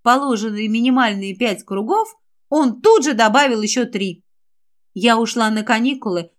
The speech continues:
так и не преодолев этой планки. Самое интересное, что я на этого дяденьку нисколько не злилась,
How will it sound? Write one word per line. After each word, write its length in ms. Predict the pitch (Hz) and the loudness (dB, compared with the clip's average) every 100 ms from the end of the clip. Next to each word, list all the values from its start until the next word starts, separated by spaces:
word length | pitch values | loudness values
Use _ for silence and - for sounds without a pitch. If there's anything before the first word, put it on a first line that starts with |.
| _ | _
так 220 | - 320 277 | 0 2 2
и 60 | |
не 120 | 233 | 0
преодолев 640 | 220 220 208 202 190 175 180 | 0 0 0 0 -2 -4 -6
этой 200 | 180 175 | -10 -10
планки. 600 | 185 175 165 170 175 175 _ _ _ _ _ _ | -4 -4 -4 -8 -14 -16 _ _ _ _ _ _
Самое 460 | - 277 311 330 | 0 0 2 -2
интересное, 720 | 285 330 339 381 262 208 196 _ _ | -2 0 0 0 -2 -6 -8 _ _
что 220 | - - | -8 2
я 240 | 247 330 403 | 2 4 2
на 200 | 427 427 | 0 0
этого 240 | 359 302 | 0 -2
дяденьку 540 | 240 302 220 214 214 | 2 2 2 0 -2
нисколько 440 | 226 247 254 302 415 | -2 -2 -2 -4 -4
не 160 | 403 | -6
злилась, 600 | 370 349 320 202 165 165 | -2 2 2 2 -2 -6